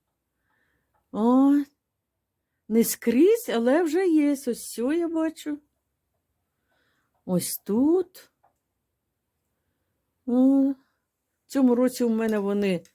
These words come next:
дуже гарні. Ті роки якісь, от дивіться, який він у мене старющий. Ось там, дивіться, е, які гілки там. Бачите? Це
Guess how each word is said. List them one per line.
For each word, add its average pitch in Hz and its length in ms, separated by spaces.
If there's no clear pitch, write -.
дуже 180 360
гарні. 202 800
Ті 277 200
роки 262 400
якісь, 240 360
от 208 220
дивіться, 214 340
який 202 280
він 202 180
у - 20
мене 190 260
старющий. 196 840
Ось 160 160
там, 180 220
дивіться, 190 440
е, - 1200
які 185 600
гілки 180 560
там. 147 400
Бачите? 190 600
Це 208 240